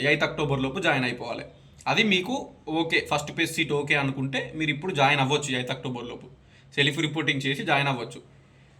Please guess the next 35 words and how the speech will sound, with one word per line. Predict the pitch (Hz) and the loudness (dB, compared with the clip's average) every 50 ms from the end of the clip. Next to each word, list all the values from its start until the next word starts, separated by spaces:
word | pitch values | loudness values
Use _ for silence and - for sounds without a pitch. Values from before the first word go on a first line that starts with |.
| - - | -12 2
లేదన్నా | 143 147 160 185 202 214 208 214 214 | 6 8 8 8 8 8 6 4 4
ఇప్పుడు | 196 196 196 185 | 2 2 0 0
టైమ్ | - 160 160 165 175 | 2 2 4 4 4
లేదనుకుంటే | 185 180 180 180 175 180 208 226 202 165 | 4 4 4 2 0 0 -2 0 0 2
no | 170 185 180 | 0 0 2
problem, | 185 175 170 151 196 240 254 - - - 135 | 2 2 2 2 0 -2 -4 -6 -8 -6 -4
ఆ | 147 147 | -4 -2
సీట్ | 175 175 185 - | -2 -4 -4 -2
సెకండ్ | - 156 - 165 160 151 | -4 -4 -2 -2 -2 -2
పేజ్ | 170 160 156 160 | -2 -2 0 -2
వరకు | 147 - 160 143 | -2 -2 -4 -4
ఉంటది, | 127 - - - - - - - - - - | -6 -6 -8 -8 -12 -14 -20 -20 -18 -8 -6
సెకండ్ | 151 143 160 156 - | -4 -2 -2 0 0
పేజ్లో | 160 151 151 156 151 151 | 0 -2 0 -2 -2 -2
కూడా | 170 170 160 | 0 0 2
పోయి | 165 165 151 | 2 4 4
జాయిన్ | 139 123 120 117 117 | 2 2 2 -2 -6
కావచ్చు. | 113 113 110 - - - - - - - - - - - - - 143 | -8 -8 -10 -12 -16 -18 -20 -20 -20 -20 -20 -20 -20 -20 -12 -8 -8
ఓకే, | 135 - 214 240 - - - - - - - | -4 -4 -4 -4 -6 -10 -18 -20 -20 -20 -10
so | - 147 139 127 | -4 -2 -2 -2
అది | 123 - - - - 147 | -2 -4 -8 -8 -6 0
ఈరోజు | 143 147 147 135 | 2 2 2 2
మండే, | 139 139 139 160 170 175 208 226 - - - - - - - - - - - - 117 | 2 0 0 2 4 2 2 2 0 -6 -12 -18 -20 -20 -20 -20 -20 -20 -10 -4 -2
కాలేజ్ | 123 135 147 147 143 143 | 0 2 2 2 2 0
ఓపెన్ | 143 156 151 147 | 0 0 -2 0
ఉంటది, | 147 147 139 196 - - - - - - - - | 0 0 -2 -2 -4 -8 -14 -20 -20 -12 -8 -4
అన్ని | 123 143 165 170 170 165 | -2 0 4 4 6 6
యూనివర్సిటీస్, | 160 156 156 151 151 165 147 143 135 | 6 4 2 0 -2 -2 -2 0 0
అన్ని | 139 151 151 147 | 0 0 0 2
కాలేజెస్ | 165 139 143 135 127 139 127 | 2 0 0 0 -2 -4 -4
ఓపెన్ | 135 131 127 | -2 -4 -4
ఉంటాయి. | 127 139 190 202 - - - - - - - - 131 | -2 -2 -4 -4 -6 -12 -20 -20 -20 -20 -20 -6 0
జాయిన్ | 123 135 143 156 170 170 165 | 4 6 6 6 6 4 2
అవ్వాల్సిన | 156 156 156 151 151 151 147 143 | 2 2 0 0 -2 -2 -2 -2
వాళ్ళు | 143 143 214 | -2 -2 -2